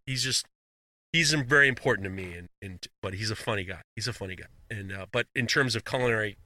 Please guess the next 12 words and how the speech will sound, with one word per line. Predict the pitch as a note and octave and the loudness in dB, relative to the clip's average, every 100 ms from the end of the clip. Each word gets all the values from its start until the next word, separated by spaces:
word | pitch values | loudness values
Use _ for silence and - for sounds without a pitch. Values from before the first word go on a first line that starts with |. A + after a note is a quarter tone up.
| _ | _
tradition, | - A2 A#2 G#2+ G2 F#2 F2+ | -4 -2 2 0 0 -4 -10
I | |
mean, | G2+ G2 | -12 -10
he's, | G2+ F#2+ - - - _ _ _ _ _ | -10 -8 -6 -6 -10 _ _ _ _ _
he's, | A2+ G2+ G2 - - _ _ _ _ | -6 -2 -2 -2 -6 _ _ _ _
you | G#2+ | -12
know, | F2 - _ _ _ _ _ | -12 -16 _ _ _ _ _
Hall | - C3 A#2 | 0 2 2
of | |
Fame | - A2+ G2 G2+ | 2 0 0 -4
American | G#2 G#2 F#2 F2+ F2+ - | -6 -8 -8 -12 -16 -10
chef. | - - | -6 -6